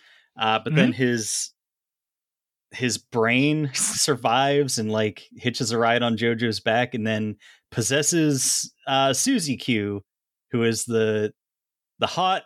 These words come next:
Speaker 1: housemaid that Lisa Lisa has that
Speaker 2: Who,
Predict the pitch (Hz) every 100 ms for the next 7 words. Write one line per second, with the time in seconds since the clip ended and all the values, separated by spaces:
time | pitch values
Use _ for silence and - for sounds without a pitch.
0 | - - 175 - 143 117 107 104 104 95
1 | _ _ - 107 107 87 - 110 110 -
2 | 117 113 - 107 107 98 92 90 104 104
3 | - _ _ _ -